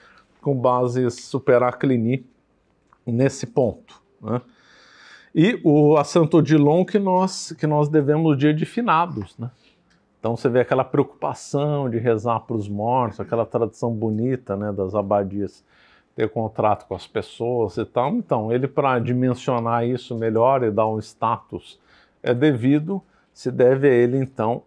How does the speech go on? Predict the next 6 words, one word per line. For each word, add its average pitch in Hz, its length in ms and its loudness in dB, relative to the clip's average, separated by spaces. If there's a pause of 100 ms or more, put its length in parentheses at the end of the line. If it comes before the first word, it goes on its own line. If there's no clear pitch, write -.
a 110 160 0
criação 123 500 -2
do 117 140 0
dia 110 300 2
de 110 240 0 (160)
finados. - 1200 -6